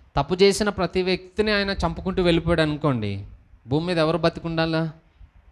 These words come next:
నీతిమంతుడు లేడు, ఒక్కడును లేడు, అందరం పాపం చేసే దేవుడు అనుగ్రహించే మహిమను పొందలేకపోవచ్చున్నాం.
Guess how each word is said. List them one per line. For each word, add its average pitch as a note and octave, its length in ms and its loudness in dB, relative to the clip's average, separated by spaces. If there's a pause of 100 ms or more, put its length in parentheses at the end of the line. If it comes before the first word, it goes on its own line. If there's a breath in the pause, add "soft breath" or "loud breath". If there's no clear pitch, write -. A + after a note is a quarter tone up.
(580 soft breath)
నీతిమంతుడు G#3 580 2
లేడు, G#3+ 260 4
ఒక్కడును A3 520 4
లేడు, G3+ 240 2
అందరం G#3 420 6
పాపం G3+ 440 -2
చేసే F#3+ 240 0
దేవుడు F3 280 0
అనుగ్రహించే D#3+ 520 -2
మహిమను D3+ 640 0 (360)
పొందలేకపోవచ్చున్నాం. D3 1200 -6